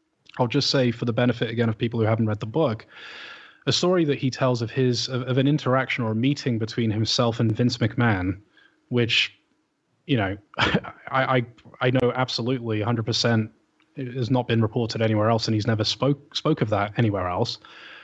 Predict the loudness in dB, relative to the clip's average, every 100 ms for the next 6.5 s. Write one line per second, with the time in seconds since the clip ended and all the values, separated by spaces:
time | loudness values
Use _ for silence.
0 | -20 -6 0 2 2 0 -2 -10 -20 -20
1 | _ _ -20 _ -4 -2 -2 0 2 2
2 | 0 -4 -2 0 2 2 2 0 2 0
3 | 0 0 0 -2 0 0 0 -2 -2 -2
4 | -4 -6 -2 -2 0 0 0 -2 -2 -2
5 | 0 0 0 0 0 0 0 -2 0 2
6 | 0 0 0 -2 -6